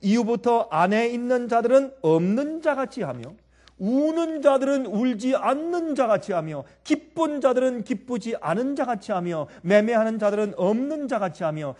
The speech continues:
세상 물건을 쓰는 자들은 다 쓰지 못하는 자같이 하라. 이 세상의 형적은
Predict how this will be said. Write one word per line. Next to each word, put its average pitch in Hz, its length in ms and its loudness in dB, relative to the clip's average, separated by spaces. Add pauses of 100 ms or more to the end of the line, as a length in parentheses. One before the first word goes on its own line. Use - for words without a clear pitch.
(120)
세상 185 680 -2
물건을 180 460 -2
쓰는 185 300 -6
자들은 170 320 -6
다 160 340 -2
쓰지 190 400 -8
못하는 156 400 -8
자같이 226 320 -8
하라. 139 220 -8 (260)
이 160 500 -8
세상의 135 800 -10 (140)
형적은 240 800 -12